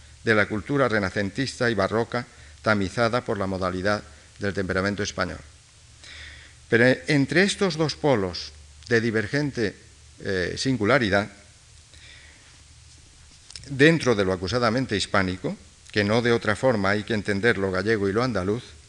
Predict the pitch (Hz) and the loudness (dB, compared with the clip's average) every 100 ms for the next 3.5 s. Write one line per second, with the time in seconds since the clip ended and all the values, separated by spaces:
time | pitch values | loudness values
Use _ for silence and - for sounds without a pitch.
0 | - - - - 120 104 160 170 156 131 | -20 -20 -18 -4 -2 2 2 2 0 0
1 | 170 160 185 175 170 - - 123 120 156 | -2 0 2 2 -2 -2 -2 0 2 0
2 | 160 160 - - 147 131 127 131 - 135 | 0 -2 -4 -4 -2 -2 -4 -6 -6 -4
3 | 123 107 85 87 - | -2 -2 -4 -10 -14